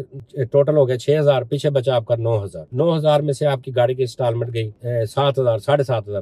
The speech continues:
तो उसमें से आपको पन्द्रह सौ बचा। तो installment जो आपकी उतर रही है गाड़ी की, तो वो आपकी गाड़ी की एक saving जमा हो रही है तीन साल की। तो अगर आप तीन साल में बेचते हो तो पचास हज़ार दरम आपने दिया, तो एंड में आप एक लाख दरम लेके जाओगे तीन साल में।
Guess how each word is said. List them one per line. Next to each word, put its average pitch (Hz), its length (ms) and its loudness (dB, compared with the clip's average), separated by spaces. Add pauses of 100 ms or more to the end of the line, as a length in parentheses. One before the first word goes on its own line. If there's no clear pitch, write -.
(140)
तो 123 60 -14
उसमें 139 320 -2
से 123 120 -2
आपको 117 240 -4
पन्द्रह 104 280 -2
सौ 104 140 -8
बचा। 104 280 -8
तो 131 160 -2 (220)
installment 165 600 2
जो 175 140 0
आपकी 151 260 2
उतर 139 240 0
रही 135 180 0
है 123 120 -2
गाड़ी 113 280 0
की, 123 200 -6
तो 123 120 -4
वो 117 100 -2
आपकी 110 220 -2
गाड़ी 113 260 -2
की 120 400 -10
एक 113 320 -6
saving 127 360 -2
जमा 110 200 0
हो 95 120 0
रही 85 180 -14
है 82 140 -14
तीन 117 160 -2
साल 101 240 -6
की। 85 220 -14
तो - 60 -20
अगर 135 260 2
आप 139 180 2
तीन 135 140 0
साल 139 160 -2
में 139 140 2
बेचते 117 300 -4
हो 127 180 0
तो 127 100 -10
पचास 123 320 -4
हज़ार 117 240 2
दरम 107 280 -4
आपने 104 220 -6
दिया, 101 260 -6
तो 110 140 -10
एंड 107 180 -6
में 104 120 -6
आप 101 200 -8
एक 113 220 -8
लाख 101 200 -4
दरम 98 220 -8
लेके 87 220 -12
जाओगे 80 300 -18 (600)
तीन 123 160 -2
साल 98 220 -6
में। 90 120 -12